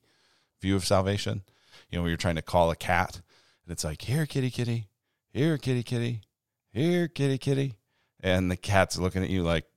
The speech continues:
"Not in a million years. Here, kitty, kitty, kitty." And, uh, what he, I rem-, I remember specifically one time he said, you know, what most people do is they try to scotch tape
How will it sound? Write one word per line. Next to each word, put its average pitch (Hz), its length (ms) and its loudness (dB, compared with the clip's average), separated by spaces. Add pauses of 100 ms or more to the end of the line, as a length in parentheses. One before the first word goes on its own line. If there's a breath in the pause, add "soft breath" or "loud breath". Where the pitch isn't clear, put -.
"Not 85 440 -2
in - 40 -8
a 80 60 -2
million 78 320 -2
years. - 420 -10
Here, 208 300 6
kitty, 170 260 2
kitty, 143 240 -2
kitty." 135 300 -4 (420 soft breath)
And, 92 380 2
uh, 78 180 2
what 90 220 -2
he, 139 260 4
I 101 60 2
rem-, 110 220 -2 (100)
I 90 80 2
remember 101 400 0
specifically 90 480 -2 (160)
one 82 220 -6
time 85 240 -4
he 78 80 -6
said, 76 340 -6
you 82 120 -8
know, 76 260 -10 (120)
what 87 220 -12
most 113 200 0
people 90 180 -2
do 80 180 -2
is 78 100 -2
they 78 120 -4
try 87 180 -2
to 78 80 -4
scotch - 500 0
tape 82 320 -4